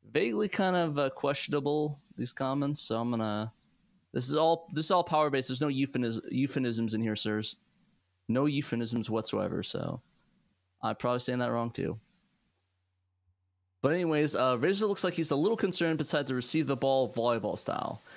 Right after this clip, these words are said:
This time he's in a receiving straight from Gon. He's receiving straight for Gon. It's a powerful receive that shoots out with almost as much force as Gon put out.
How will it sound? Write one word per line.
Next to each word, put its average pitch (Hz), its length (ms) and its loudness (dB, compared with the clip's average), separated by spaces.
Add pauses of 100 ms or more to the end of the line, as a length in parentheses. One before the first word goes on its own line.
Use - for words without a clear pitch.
(180)
This 165 140 0
time 196 220 2
he's 175 180 0
in 160 80 2
a 143 60 2
receiving 170 480 0
straight 156 440 0
from 127 180 -2
Gon. 113 260 0 (240)
He's 135 240 0
receiving 165 340 2
straight 175 300 2
for 143 100 0
Gon. 104 440 0 (420)
It's 135 140 -2
a 147 40 0
powerful 202 800 0 (160)
receive 151 420 0
that 135 140 0
shoots - 320 -2
out 151 160 2
with 127 180 -6
almost 156 340 0
as 143 80 -2
much 147 180 -2
force 143 300 0
as 117 180 -2
Gon 131 240 0
put 123 200 -2
out. 101 340 0